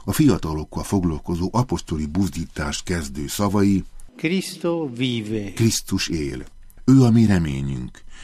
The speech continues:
Speaker 1: és ennek a világnak a legszebb fiatalsága. Minden, amit ő megérint, fiatallá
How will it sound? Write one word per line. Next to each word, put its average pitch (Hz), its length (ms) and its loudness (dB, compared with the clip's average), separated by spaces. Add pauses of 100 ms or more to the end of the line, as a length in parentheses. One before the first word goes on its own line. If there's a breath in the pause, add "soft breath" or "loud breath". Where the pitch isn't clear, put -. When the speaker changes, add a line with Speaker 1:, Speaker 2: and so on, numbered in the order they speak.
(140 loud breath)
Speaker 1:
és - 140 -4
ennek 101 260 4
a 80 60 -6
világnak 113 560 4
a 139 60 4
legszebb 135 420 2
fiatalsága. 69 1040 -6 (500 soft breath)
Minden, 101 600 6 (200)
amit 101 340 2
ő 87 120 4
megérint, 95 720 4
fiatallá 73 720 -2